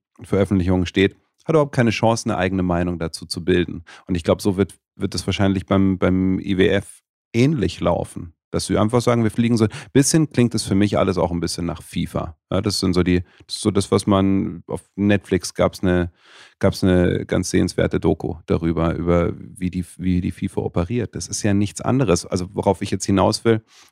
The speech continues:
ist diese, was der fifa ja, ähm, unterstellt wird, dass sie eine Tendenz dazu hat, die Turniere an nicht demokratische Länder zu vergeben. Da gibt's, glaub ich, sogar ein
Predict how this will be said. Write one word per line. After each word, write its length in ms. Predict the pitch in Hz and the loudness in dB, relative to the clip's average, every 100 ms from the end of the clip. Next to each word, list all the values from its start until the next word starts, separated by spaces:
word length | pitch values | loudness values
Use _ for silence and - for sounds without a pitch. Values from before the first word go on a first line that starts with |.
| _ | _
ist 220 | 101 - | -4 -2
diese, 440 | 104 92 98 92 95 - _ | 0 4 6 4 2 -8 _
was 120 | 95 | 0
der 120 | 92 92 | 2 0
fifa 340 | - 107 104 | 0 0 2
ja, 160 | 95 90 - | 2 0 0
ähm, 440 | 95 95 90 90 | 0 0 -2 -2
unterstellt 560 | 87 95 92 - 92 98 | -4 -2 0 4 2 4
wird, 200 | 104 101 _ _ | 2 0 _ _
dass 180 | - 92 | -4 -2
sie 60 | 101 | 0
eine 160 | 95 | 0
Tendenz 480 | - 95 90 104 110 | 0 0 2 2 2
dazu 340 | - 90 - 90 | 0 0 2 2
hat, 240 | 87 - _ _ - | 0 -4 _ _ -4
die 140 | 113 | -2
Turniere 580 | 107 107 107 104 98 87 - _ - _ _ | 0 4 6 6 4 0 -6 _ -20 _ _
an 320 | 90 95 92 87 _ _ - | 0 2 0 -4 _ _ 0
nicht 440 | 107 107 - _ | 4 4 0 _
demokratische 640 | 95 90 90 87 87 85 92 | 2 2 0 0 -2 0 0
Länder 420 | 87 92 87 82 | 2 2 0 -4
zu 100 | - | -8
vergeben. 580 | - 92 85 90 87 87 | -2 -2 0 0 -2 -2
Da 140 | 90 92 | 0 2
gibt's, 240 | 107 - | 0 2
glaub 140 | 107 | 2
ich, 80 | 98 | 2
sogar 220 | 101 98 | 0 0
ein 320 | 95 95 - | 0 0 -4